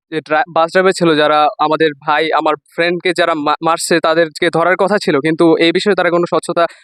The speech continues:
আমাদেরকে দেয় নাই। এছাড়া আমাদের যে দাবি ছিল, আমাদের যে এইখানে রোডটা ছিল তার চার লেনের করার কথা, কারণ এই রোডটা এত যে স-, মানে ছোট যে দেখা যাচ্ছে দুটি গাড়ি যদি একসাথে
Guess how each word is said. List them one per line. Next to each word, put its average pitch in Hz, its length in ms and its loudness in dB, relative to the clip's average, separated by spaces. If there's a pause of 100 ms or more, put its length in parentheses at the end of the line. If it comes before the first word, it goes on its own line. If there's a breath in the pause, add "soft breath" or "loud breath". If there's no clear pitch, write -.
(160 loud breath)
আমাদেরকে 160 400 -2
দেয় 147 200 -2
নাই। 131 120 -2
এছাড়া 170 340 0
আমাদের 170 280 0
যে 170 100 0
দাবি 160 220 0
ছিল, 190 240 2 (140)
আমাদের 156 320 0
যে 165 100 0 (320 soft breath)
এইখানে 175 340 0
রোডটা 175 340 0
ছিল 170 220 2
তার 160 160 0 (220)
চার 180 140 2 (220)
লেনের 180 320 0
করার 175 220 0
কথা, 143 260 -2
কারণ 156 320 0
এই 170 120 2
রোডটা 180 260 0
এত 175 180 0 (600)
যে 160 240 -4
স-, - 160 -16
মানে 151 360 0
ছোট 208 220 0 (500)
যে 156 80 -20
দেখা 175 200 0
যাচ্ছে 196 180 2
দুটি 214 600 0 (340)
গাড়ি 160 180 -2
যদি 185 160 0
একসাথে 185 260 -2